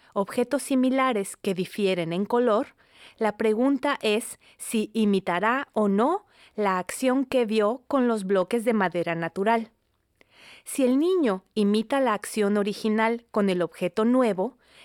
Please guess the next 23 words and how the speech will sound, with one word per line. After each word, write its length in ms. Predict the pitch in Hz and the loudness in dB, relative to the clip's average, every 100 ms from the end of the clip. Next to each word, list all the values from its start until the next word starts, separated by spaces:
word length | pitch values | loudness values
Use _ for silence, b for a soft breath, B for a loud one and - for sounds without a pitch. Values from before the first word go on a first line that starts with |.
| B | B
entonces 760 | 240 233 311 330 320 392 - b b b | -2 0 2 0 0 -4 -6 b b b
habrá 400 | 202 196 220 254 | -2 0 2 0
generalizado 920 | 269 330 269 208 185 180 - 214 208 214 | 0 0 0 0 0 -4 -2 0 2 0
la 140 | 190 | -2
información 760 | 175 190 175 170 - 233 247 254 | -2 -4 -4 -6 -2 0 0 0
con 260 | 220 196 | -2 0
éxito. 540 | 175 - - - 147 - _ _ _ _ _ _ b b b b b | 0 -2 -8 -10 -12 -16 _ _ _ _ _ _ b b b b b
Otro 340 | 302 330 392 381 | -2 0 0 0
tipo 360 | 302 247 226 | -2 0 0
de 80 | 190 | 0
generalización 1120 | - 202 196 196 208 220 240 - 254 202 254 B B B B | 0 0 0 0 -2 -4 -6 -2 0 0 0 B B B B
es 180 | 302 311 | -2 0
la 140 | 349 | 0
imitación 800 | 330 262 226 190 185 277 285 339 - | 2 0 0 -4 -4 -2 0 -2 -4
a 120 | 226 | -4
través 420 | 220 190 180 208 196 | -2 -2 0 0 -2
de 120 | 185 | -4
contextos, 840 | 185 185 - 180 - - - - B B B B | -2 -4 -2 -4 -6 -14 -14 -16 B B B B
en 160 | 226 220 | 0 2
los 220 | 202 - | 0 -2
que 180 | 202 165 - | -4 -6 0
un 220 | 269 320 | 0 2
niño 440 | 311 233 190 196 | 2 2 2 -2